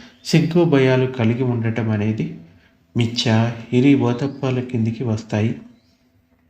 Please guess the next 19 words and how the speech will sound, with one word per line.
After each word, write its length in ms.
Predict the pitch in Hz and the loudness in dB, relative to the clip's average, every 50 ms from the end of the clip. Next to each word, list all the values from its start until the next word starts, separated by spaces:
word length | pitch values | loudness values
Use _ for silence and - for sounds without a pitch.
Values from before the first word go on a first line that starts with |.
| _ - - - _ - _ _ | _ -20 -20 -20 _ -20 _ _
ఇవి 180 | 165 147 156 160 | 2 4 4 4
నిజమైన 580 | 139 139 127 123 156 151 156 151 139 123 123 | 4 2 2 2 2 2 2 2 0 0 0
హిరి 420 | 131 127 - 131 127 131 143 143 143 | 0 0 0 0 2 2 2 0 0
ఓతప్పం 560 | 127 117 110 - 127 117 - - 120 113 - - | -2 -2 -2 -2 -4 -4 -4 -4 -6 -6 -6 -4
కాదు. 240 | 110 110 113 143 165 - - - _ _ _ _ _ _ _ _ _ _ _ - | -4 -4 -4 -6 -8 -12 -18 -20 _ _ _ _ _ _ _ _ _ _ _ 0
నిజానికి 760 | 123 113 - 135 131 127 127 127 - 131 131 147 170 220 - - | 2 2 4 2 2 2 0 -2 -2 -2 -2 -2 -2 -4 -6 -8
ఇది 180 | 131 120 131 123 | -6 -4 -2 -2
నటన, 440 | 113 110 107 104 - 123 110 107 104 - - - - _ _ _ _ _ _ _ _ _ 127 | 0 0 0 0 0 0 0 0 -2 -4 -8 -16 -20 _ _ _ _ _ _ _ _ _ 2
అర్థం 440 | 123 127 123 123 - 165 160 160 | 2 2 2 2 2 2 2 2
లేని 380 | 151 147 147 143 143 139 131 - 123 | 0 0 0 2 2 0 0 0 0
గర్వంతో 520 | 117 113 120 123 131 127 127 131 139 131 | 0 0 0 0 0 -2 -2 -2 -4 -6
కూడుకున్నవి. 720 | 127 - - 127 117 113 123 117 - 123 110 110 107 110 107 - - - - - _ _ _ _ - - - - 123 | -6 -4 -2 -2 0 0 -2 -2 -2 -2 0 0 0 -2 -4 -6 -10 -16 -20 -20 _ _ _ _ -20 -20 -6 2 4
వీటిని 400 | 139 143 143 170 139 131 117 - | 4 4 4 2 0 0 0 0
అభిధర్మంలో 800 | 104 110 113 123 120 127 123 117 110 110 107 104 104 107 107 107 | 0 0 2 2 2 2 0 2 2 2 0 0 0 0 0 0
ఒక 240 | - 113 110 - | -2 -4 -6 -4
రకమైన 520 | 123 117 117 117 - 139 131 139 135 127 131 | -4 -4 -4 -4 -4 -2 -2 -2 -2 -2 -4
తృష్ణకు 560 | 131 - - 127 - - - - 160 165 151 | -4 -4 -6 -6 -6 -6 -4 -4 -2 -2 -2
సంబంధించినవి 920 | 143 - 123 117 117 120 127 123 123 120 117 117 - 117 117 120 113 113 107 | -2 0 -2 -2 0 0 0 0 0 0 0 -2 -2 -2 -2 -2 0 0 0
అని 360 | 104 110 123 151 160 - | 0 0 0 -2 -4 -6